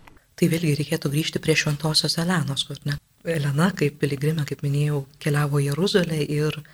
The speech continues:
rado tris kryžius. Ir kaipgi dabar ji atskyrė, kuris, e,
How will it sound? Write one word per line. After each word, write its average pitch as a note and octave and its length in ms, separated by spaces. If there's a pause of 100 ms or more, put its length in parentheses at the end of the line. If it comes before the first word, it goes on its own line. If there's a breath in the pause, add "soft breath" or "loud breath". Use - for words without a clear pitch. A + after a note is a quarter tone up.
(360 loud breath)
rado D3+ 480 (160)
tris F#3 240
kryžius. C#3 540 (320 loud breath)
Ir D3 100
kaipgi F#3+ 300
dabar E3+ 260
ji E3+ 460 (340)
atskyrė, D3+ 520
kuris, D#3 360
e, D3+ 240